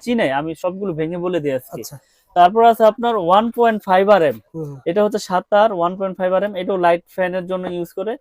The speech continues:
Speaker 1: কেউ হাফ গোড়া মোটরের জন্য নেয়। এটা
Speaker 2: আচ্ছা।
Speaker 1: হচ্ছে সতেরোশো চল্লিশ টাকা, ওয়ান পয়েন্ট ফাইভ আরএম। এগুলো কিন্তু হান্ড্রেড পার্সেন্ট তামা, ফায়ারপ্রুফ এবং একশো বছর গ্যারান্টি
Speaker 2: ওকে।
Speaker 1: আমাদের ব্র্যান্ডের তার।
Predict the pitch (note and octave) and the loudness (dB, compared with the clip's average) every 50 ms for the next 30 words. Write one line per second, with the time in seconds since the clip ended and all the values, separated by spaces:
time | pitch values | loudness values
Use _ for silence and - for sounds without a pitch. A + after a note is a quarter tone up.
0 | _ _ _ _ - F#3 F3+ F3 E3 D#3+ D#3+ E3+ F3 F3+ E3+ E3+ E3+ E3+ E3+ E3+ | _ _ _ _ -4 -2 -2 0 0 -2 -2 -2 -2 0 0 0 -2 -4 -4 -4
1 | D#3+ D3+ D3+ D3+ C#3+ C#3+ C3+ C3 C#3 D#3+ A3+ G#3+ E3 D#3+ E3+ F#3 F3+ F#3 E3 C#3 | -6 -4 -4 -6 -4 -4 -4 -4 -4 -6 -6 -6 -8 -6 -4 -4 -6 -6 -8 -8
2 | - G3+ G#3 F#3+ - E3+ E3 E3+ F#3+ G3 G3 F#3+ F3 F3 F#3 F#3 F#3 F#3+ F3+ - | -6 -6 -6 -4 -4 -6 -6 -4 -6 -8 -6 -8 -8 -8 -6 -8 -8 -8 -10 -8
3 | - F#3 F3 F#3+ G#3+ C4 _ _ _ _ _ _ - D3 D#3 E3 F3 F#3 F#3 F3 | -8 -6 -6 -6 -8 -8 _ _ _ _ _ _ -2 0 0 0 0 -2 -4 -4
4 | E3 F3+ F3 E3+ F3+ F3+ F3 F#3+ A3 A3+ G3+ F3 F3+ F#3+ G#3+ G#3+ G#3+ A3 A3 G#3+ | -2 -2 -2 0 0 0 0 0 -2 -4 -6 -8 -4 -4 -4 -4 -4 -4 -4 -4
5 | G#3 F3+ E3+ F3+ G3 G#3 - G3 - - G3 F#3+ - G3 F#3+ F#3+ G3+ G#3+ A#3 - | -4 -4 -4 -6 -6 -6 -8 -8 -8 -8 -10 -6 -4 -2 -2 0 0 -2 -2 -4
6 | _ _ _ _ _ _ - F#3 F#3 F#3+ G3+ G3+ G#3+ A3 A#3+ A3 G#3 G3 F#3+ F#3+ | _ _ _ _ _ _ -2 2 4 4 4 2 2 0 2 2 2 0 0 0
7 | F#3+ F#3 - - F3+ F#3 - G3 F3 F3 F3 D#3+ D3 C3+ - B2 G#2 - - F#3+ | -4 -4 -2 -4 -6 -6 -4 -4 0 2 2 2 2 0 -4 -10 -14 -12 -10 -6
8 | E3 D#3 D#3 E3 D#3+ D#3+ F3+ E3+ E3+ D#3 C#3 C#3+ D#3 D3+ C#3+ C#3 C3+ B2+ - - | -2 0 0 2 2 2 2 0 0 -2 0 2 4 4 4 2 -2 -6 -4 -6
9 | A#2 | -6